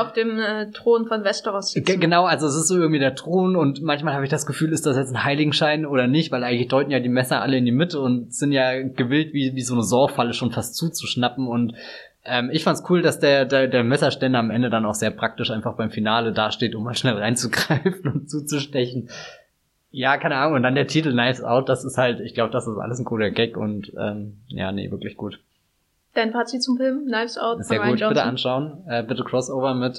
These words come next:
Speaker 2: äh, meiner, äh, Night Squad, äh, Squad Gang, äh, nämlich Alita, Paddington, Ana de Armas und weiß nicht, wer noch alles dazu gehört.
Speaker 1: Alita ist Night Squad?
Speaker 2: Oh ja.
Speaker 1: Hm.
Speaker 2: Alita ist eine sehr gute, äh, Figur.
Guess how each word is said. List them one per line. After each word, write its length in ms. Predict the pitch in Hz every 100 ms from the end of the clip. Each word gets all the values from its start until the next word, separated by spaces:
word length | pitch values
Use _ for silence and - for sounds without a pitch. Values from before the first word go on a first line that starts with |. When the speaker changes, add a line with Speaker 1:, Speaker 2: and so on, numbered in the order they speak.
| -
Speaker 2:
äh, 140 | 117
meiner, 460 | 110 113 113 110 92
äh, 140 | 110
Night 220 | 110 135
Squad, 460 | 135 120 120 120 117
äh, 240 | 113 113 110
Squad 480 | - 123 120 - -
Gang, 320 | 120 131 143
äh, 180 | 104 117
nämlich 380 | 117 117 113 -
Alita, 380 | 123 143 151
Paddington, 760 | 139 139 135 139 143 139 139 139 _ _
Ana 260 | - 120 123
de 80 | 117
Armas 400 | 110 107 131 -
und 100 | 110
weiß 180 | 98 117
nicht, 120 | 107
wer 80 | 98
noch 140 | 101
alles 200 | 90 104
dazu 300 | - 104 107
gehört. 280 | 104 104 98
Speaker 1:
Alita 400 | 226 233 370 320
ist 140 | 247
Night 220 | 220 208 247
Squad? 340 | - 339 330 -
Speaker 2:
Oh 160 | 110
ja. 380 | 113 98 92 92 _ _ _ _ _ _ 240
Speaker 1:
Hm. 240 | 214 - - _ _ _
Speaker 2:
Alita 340 | 107 101 120 110
ist 120 | 95
eine 220 | 98 101
sehr 140 | 95 95
gute, 380 | 104 104 101 -
äh, 140 | 98 -
Figur. 340 | - 107 104